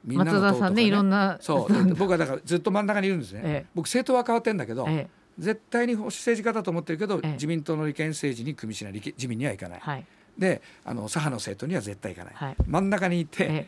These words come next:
Speaker 1: で、真ん中の政党がなくなりますから。
Speaker 2: ご自分としてはブレてないんだけれども、
Speaker 1: ブレてないけれども。
Speaker 2: 政党がなくなっちゃう。
Speaker 1: そうですね。でも、
Speaker 2: あー。
Speaker 1: 維新は十年続いてるんでね、
Speaker 2: はい。
Speaker 1: ようやく本物の第三極
Speaker 2: ええ。
Speaker 1: になる政党が出てきたなと。
Speaker 2: うん。
Speaker 1: 僕はみんなの党で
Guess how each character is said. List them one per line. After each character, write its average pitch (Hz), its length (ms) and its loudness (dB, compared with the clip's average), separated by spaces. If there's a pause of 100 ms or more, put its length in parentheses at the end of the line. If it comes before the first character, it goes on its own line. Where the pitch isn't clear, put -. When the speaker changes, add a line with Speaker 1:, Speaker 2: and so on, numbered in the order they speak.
Speaker 1:
で、 160 80 0
真 151 140 2
ん - 20 4
中 226 80 4
の 208 60 2
政 185 200 4
党 185 80 4
が 175 60 6
な 151 140 4
く 196 80 6
な 214 80 8
り 165 100 6
ま 220 80 6
す - 80 0
か - 100 -2
ら。 175 140 2
Speaker 2:
ご 208 60 6
自 233 180 4
分 339 220 2
と 339 100 4
し 311 80 -4
て 370 80 4
は 285 60 8
ブ 240 120 4
レ 254 120 2
て 214 80 0
な 220 120 4
い 226 60 4
ん 202 60 4
だ 185 80 4
け 165 40 8
れ 170 120 6
ど 160 80 6
も、 190 80 6
Speaker 1:
ブ - 0 -
レ - 80 6
て - 0 -
な - 0 -
い - 80 0
け - 60 4
れ 135 100 4
ど 127 80 2
も。 - 60 4
Speaker 2:
政 - 0 -
党 - 20 4
が 302 80 6
な 208 120 6
く 180 80 2
な 170 100 4
っ 156 60 -2
ち - 140 -8
ゃ - 40 -8
う。 - 40 -12 (160)
Speaker 1:
そ 151 160 -2
う 131 60 -2
で 113 80 -2
す - 80 -8
ね。 131 160 -2
で 190 100 4
も、 180 160 6
Speaker 2:
あ 160 60 2
ー。 - 20 0
Speaker 1:
維 196 60 2
新 214 180 2
は 135 320 2
十 151 160 0
年 120 160 0
続 120 140 -4
い 117 80 -2
て 131 80 -4
る 120 100 -4
ん 104 60 -6
で 82 80 -12
ね、 95 100 -10
Speaker 2:
は 156 140 -4
い。 147 100 -8 (200)
Speaker 1:
よ 220 180 4
う 247 60 4
や 240 120 0
く 233 400 0
本 220 380 2
物 226 180 0
の 214 140 0
第 220 300 0
三 202 320 -2
極 - 440 -4
Speaker 2:
え 156 220 -4
え。 - 520 -14
Speaker 1:
に 175 60 0
な 208 140 2
る 143 240 2
政 135 360 -2
党 151 200 -2
が 135 100 -4
出 156 120 -2
て 185 100 0
き - 60 -12
た 113 100 -8
な 107 100 -8
と。 90 140 -16 (100)
Speaker 2:
う 165 60 -4
ん。 156 560 -6
Speaker 1:
僕 139 140 0
は 127 40 0
み 143 100 2
ん 160 40 4
な 156 100 2
の 127 60 -2
党 107 180 -8
で 139 200 0